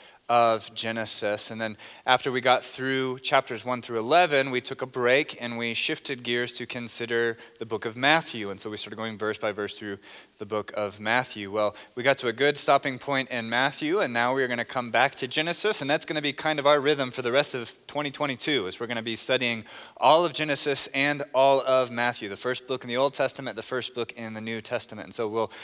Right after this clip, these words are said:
find strategic moments to switch back and forth. And so today we are coming back to the book of Genesis in Genesis chapter twelve, and since it's been a while since we studied the book of Genesis, it would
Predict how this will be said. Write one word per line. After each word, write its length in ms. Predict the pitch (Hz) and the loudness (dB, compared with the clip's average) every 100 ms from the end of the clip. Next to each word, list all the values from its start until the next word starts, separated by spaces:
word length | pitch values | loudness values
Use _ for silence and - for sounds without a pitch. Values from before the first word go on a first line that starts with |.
| - | -16
find 280 | - 147 147 | 0 2 2
strategic 480 | - 123 143 123 113 | 0 -4 -2 -2 -4
moments 380 | 117 117 110 - | -4 -4 -4 -6
to 280 | - 117 104 - - | -6 -6 -8 -12 -18
switch 500 | - - 123 117 - | -10 -4 -2 -2 -2
back 220 | 110 107 | 0 0
and 120 | 107 101 | -2 -6
forth. 300 | 120 113 107 | -2 -2 -4
And 100 | 104 | -6
so 120 | 117 | -4
today 400 | 127 165 165 156 | 2 4 6 4
we 100 | 143 | 2
are 80 | 135 | -2
coming 300 | 139 123 110 - | -4 -8 -6 4
back 360 | 175 139 - | 6 6 0
to 300 | - - 143 | -6 -4 -2
the 80 | 135 | -2
book 220 | 131 131 | -4 -2
of 260 | 131 123 120 | 0 0 -2
Genesis 640 | 123 123 120 117 110 - - | -6 -4 -4 -2 -2 -2 -6
in 240 | 113 107 | -6 -8
Genesis 460 | 107 107 104 107 - | -8 -8 -8 -8 -6
chapter 300 | 104 - 101 | -6 -6 -10
twelve, 480 | - 120 104 92 | 0 4 4 2
and 120 | 107 98 - - - | -6 -10 -16 -16 -10
since 240 | 165 131 | -6 -6
it's 160 | 107 - | -8 -6
been 400 | - 180 170 151 | 2 2 2 2
a 60 | 127 | 4
while 400 | 117 113 117 143 | 6 6 6 2
since 280 | - 113 - | -2 -8 -6
we 320 | 113 107 98 | -4 -4 -6
studied 440 | - 156 165 139 | -6 -2 0 -2
the 60 | 117 | -4
book 200 | 110 104 | -8 -8
of 80 | 98 | -6
Genesis, 500 | 104 104 - 107 113 | -6 -6 -6 -6 -6
it 80 | 98 | -8
would 220 | 104 | -12